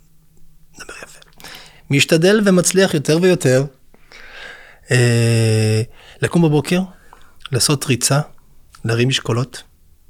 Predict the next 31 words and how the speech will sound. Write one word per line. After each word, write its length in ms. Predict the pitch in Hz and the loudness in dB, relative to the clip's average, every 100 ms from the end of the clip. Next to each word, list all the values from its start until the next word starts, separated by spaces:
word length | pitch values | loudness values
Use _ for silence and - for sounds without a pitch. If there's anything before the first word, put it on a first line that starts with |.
| - | -18
לעשות 240 | - 131 135 | -8 -6 -2
ול-, 120 | 117 | -4
לזכור 420 | 110 113 - 131 | -2 -4 -2 -2
שהשרירים 560 | 123 123 - 123 127 131 | 0 0 0 2 2 2
מאוד 180 | 123 - | 0 -2
חשוב 320 | 123 - 120 | -4 -2 -2
שיחזיקו 420 | - 107 123 123 | -2 -4 -6 -8
את 80 | 120 | -6
המבנה 320 | 110 120 113 | -6 -4 -4
של 120 | 117 | -2
הדבר 300 | 107 104 104 | -2 -2 -2
הזה. 160 | 107 123 165 - _ - - - - - - | 0 -4 -4 -14 _ -20 -18 -16 -14 -16 -6
אחר 160 | - | -4
כך 60 | 131 | -2
אני 40 | |
עושה, 220 | 127 143 127 | 0 2 2
משתדל, 400 | 117 - 113 101 - - | 2 0 0 -2 -8 -8
לעשות 220 | - 127 | -6 -2
מדיטציה, 560 | 113 101 110 - 143 160 - - - - - | -4 -2 -2 0 -2 -2 -8 -20 -20 -20 -12
עשר 160 | - | -4
דקות, 340 | 117 117 110 113 | -4 -2 -4 -4
רבע 120 | 110 | -6
שעה, 200 | - 110 | -6 -8
חמש 220 | 117 113 | -6 -6
דקות, 380 | 120 - 110 - - - - - - - - - - | -6 -6 -8 -10 -20 -20 -20 -20 -20 -20 -20 -20 -18
לפעמים 260 | - 123 | -4 -2
עשר 160 | 113 135 | 0 -2
דקות, 140 | 143 | -2
לפעמים 200 | - 127 | -2 -4
חצי 260 | - 120 135 | -2 -2 0
שעה. 240 | - 156 | 2 0